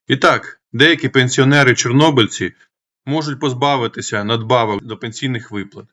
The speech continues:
Відповідні зміни хочуть внести до проекту державного бюджету на дві тисячі двадцять п'ятий рік. Йдеться про доплату в розмірі дві тисячі триста шістдесят одної гривні,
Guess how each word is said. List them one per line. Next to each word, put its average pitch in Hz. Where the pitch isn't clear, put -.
Відповідні 151
зміни 147
хочуть 131
внести 117
до 123
проекту 127
державного 107
бюджету 113
на 117
дві 107
тисячі -
двадцять 98
п'ятий 95
рік. 92
Йдеться 156
про 131
доплату 131
в 101
розмірі 117
дві 104
тисячі 139
триста 123
шістдесят 110
одної 113
гривні, 95